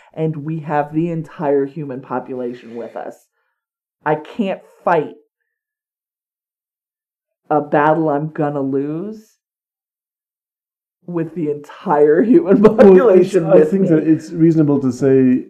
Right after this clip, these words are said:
Speaker 2: reasonable for him to make this decision to go, "If the future of the human race is what we have here,
Speaker 1: Mm-hmm.
Speaker 2: um, then I'm going to make us all extinct if I persist
Speaker 1: Right.
Speaker 2: in fighting."
Speaker 1: He finally has that realization.
Speaker 2: Mm-hmm.
Speaker 1: I don't think,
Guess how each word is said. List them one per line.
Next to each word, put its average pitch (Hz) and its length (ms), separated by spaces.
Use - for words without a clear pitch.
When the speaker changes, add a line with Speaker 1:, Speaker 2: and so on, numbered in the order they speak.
Speaker 2:
reasonable 135 540
for 123 100
him 147 240
to 135 60
make 120 160
this 113 160
decision 117 420
to 120 80
go, 117 560
"If 156 320
the 127 140
future 160 380
of 135 80
the 127 60
human 135 220
race 123 460
is 127 260
what 131 240
we 139 100
have 117 280
here, - 400
Speaker 1:
Mm-hmm. - 920
Speaker 2:
um, 123 640
then 127 680
I'm 139 240
going 143 200
to 135 60
make 131 160
us 135 140
all 123 140
extinct 123 600
if 127 160
I 123 100
persist 127 440
Speaker 1:
Right. 160 140
Speaker 2:
in 135 40
fighting." 120 440
Speaker 1:
He 262 160
finally 220 680
has 170 240
that 139 140
realization. 135 800
Speaker 2:
Mm-hmm. 113 80
Speaker 1:
I 180 100
don't 202 300
think, 202 400